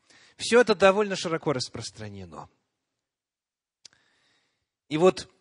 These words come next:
когда мы открываем Священное Писание в этом контексте, мы и там найдём подобные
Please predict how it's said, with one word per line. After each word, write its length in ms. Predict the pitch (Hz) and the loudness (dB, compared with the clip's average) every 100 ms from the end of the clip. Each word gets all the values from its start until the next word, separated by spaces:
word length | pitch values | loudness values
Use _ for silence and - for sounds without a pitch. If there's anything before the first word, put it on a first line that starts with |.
| _ | _
когда 220 | 170 185 | 2 2
мы 100 | 185 | 2
открываем 360 | 175 202 190 175 | 2 2 2 0
Священное 500 | 170 175 202 196 185 | -2 -2 -2 -2 -2
Писание 800 | 196 - 277 262 175 127 110 - _ _ _ | -4 2 2 2 2 0 -2 -10 _ _ _
в 100 | - | 0
этом 240 | 143 143 139 | 0 0 -4
контексте, 640 | 147 139 117 - - 113 - _ _ _ _ | -6 -4 -6 -6 -10 -12 -14 _ _ _ _
мы 180 | 185 247 | -2 0
и 20 | |
там 420 | 247 269 285 226 | 0 0 0 0
найдём 460 | 196 190 170 262 262 | 0 0 0 -2 0
подобные 720 | 220 180 220 196 220 214 208 | -2 2 0 0 -4 -4 -6